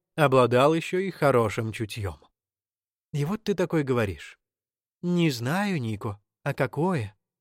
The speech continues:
И я отвечу: «Неверно». На этот раз пес даже хвостом не вильнул. Нико встала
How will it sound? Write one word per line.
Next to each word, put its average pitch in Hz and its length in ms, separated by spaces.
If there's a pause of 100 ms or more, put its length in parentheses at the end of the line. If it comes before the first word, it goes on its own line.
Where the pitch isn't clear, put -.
(600)
И 156 80
я 117 260
отвечу: 202 500 (880)
«Неверно». 143 760 (1000)
На 139 180
этот 247 300
раз 220 220
пес 202 360
даже 147 320
хвостом 123 680
не 104 120
вильнул. 90 320 (880)
Нико 139 420
встала 170 560